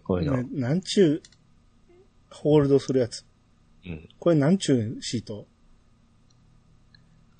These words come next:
Speaker 2: なんたらシート。レカ、え？レカロシートやったっけ？レカロで。
Speaker 1: いや。え、そんなひび-、全然なんか、き-、響かないですね。
Speaker 2: 響かない？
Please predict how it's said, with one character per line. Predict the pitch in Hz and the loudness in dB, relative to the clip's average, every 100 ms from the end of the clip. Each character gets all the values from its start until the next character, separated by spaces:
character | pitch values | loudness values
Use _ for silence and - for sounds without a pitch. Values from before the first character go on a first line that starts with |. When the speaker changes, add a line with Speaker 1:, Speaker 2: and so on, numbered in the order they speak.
| _ _ - | _ _ -12
Speaker 2:
な | 127 123 | -8 -6
ん | |
た | 123 135 | -2 -2
ら | 127 | -2
シ | - 120 | -6 -12
ー | |
ト。 | - 95 - _ - | -16 -18 -20 _ -4
レ | 143 | -4
カ、 | 160 175 180 - _ _ _ _ _ | -2 -2 -4 -6 _ _ _ _ _
え？ | 123 120 151 _ _ _ _ _ _ - | -12 -12 -14 _ _ _ _ _ _ -6
レ | 165 | -4
カ | - | 2
ロ | 226 | 2
シ | - 202 | 2 -4
ー | |
ト | 143 | -4
や | 95 | -8
っ | |
た | - | -10
っ | 92 | -18
け？ | - - _ _ _ _ _ - | -18 -18 _ _ _ _ _ -8
レ | 143 196 | -4 -2
カ | 160 | 0
ロ | 113 | 6
で。 | |
Speaker 1:
い | |
や。 | 113 147 - _ _ _ _ - | 10 10 8 _ _ _ _ 0
え、 | |
そ | 110 120 | 6 8
ん | 151 | 10
な | 180 | 10
ひ | 170 202 | 8 6
び-、 | 190 | 8
全 | 151 170 | 8 10
然 | 180 185 | 10 10
な | 165 | 8
ん | |
か、 | 120 - - | 8 4 -2
き-、 | - - - - - - - - - | -12 -12 -18 -20 -20 -20 -20 -20 -2
響 | - 131 | 4 8
か | 135 | 8
な | 90 | 8
い | |
で | 73 | 4
す | 78 | -8
ね。 | 71 - - - - | -10 -12 -16 -16 -16
Speaker 2:
響 | - - 156 185 | -12 -8 -6 -6
か | 180 | -2
な | |
い？ | 165 | -2